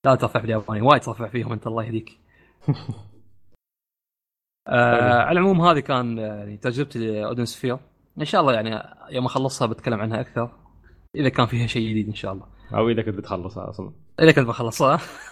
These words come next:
Speaker 2: <laughs>
Speaker 1: آه، سعيد، أنت لعبت، آه، دراجون كوست تو على التليفون؟ الآيفون.
Speaker 2: آه، بس تكلمت، آه، تكلمنا عنها المرة الماضية.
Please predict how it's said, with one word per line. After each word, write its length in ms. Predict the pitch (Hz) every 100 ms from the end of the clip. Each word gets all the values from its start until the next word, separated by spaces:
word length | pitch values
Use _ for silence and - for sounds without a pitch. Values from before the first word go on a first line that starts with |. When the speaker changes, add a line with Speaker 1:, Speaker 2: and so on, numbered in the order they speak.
| -
Speaker 2:
<laughs> 2000 | 175 170 160 160 160 151 - - - - _ _ _ _ _ _ _ _ _ -
Speaker 1:
آه، 760 | 127 131 131 127 123 123 123 -
سعيد، 320 | - 175 156
أنت 160 | 147
لعبت، 360 | 143 135 151 -
آه، 300 | 127 113 110
دراجون 300 | 113 131 120
كوست 320 | 113 123 -
تو 120 | 127
على 380 | 139 - _ -
التليفون؟ 480 | 117 120 117 120 131 - _ _ _ _ _ _ -
الآيفون. 300 | 120 101 101
Speaker 2:
آه، 420 | 101 101 101 101 - - -
بس 460 | 151 120 113 104 -
تكلمت، 600 | - 151 151 135 - -
آه، 760 | 95 92 92 95 98 - - - - - -
تكلمنا 340 | - 113 107 101
عنها 180 | 92 92
المرة 200 | 98 95
الماضية. 540 | 95 98 101 113 104